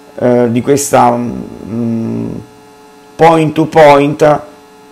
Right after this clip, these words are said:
e davvero diciamo che c'è pure il pubblico ad assistere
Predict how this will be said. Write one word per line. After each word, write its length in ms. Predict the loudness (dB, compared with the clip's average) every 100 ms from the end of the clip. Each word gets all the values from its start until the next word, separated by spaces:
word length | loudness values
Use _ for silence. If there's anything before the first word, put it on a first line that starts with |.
| 0
e 260 | 0 0
davvero 680 | 2 2 6 6 6 4 2
diciamo 400 | -8 -4 0 2
che 180 | 2 0
c'è 200 | 0 0
pure 220 | 2 2
il 60 | 2
pubblico 460 | 2 2 2 2 2
ad 120 | 0
assistere 720 | 0 0 -2 2 2 2 0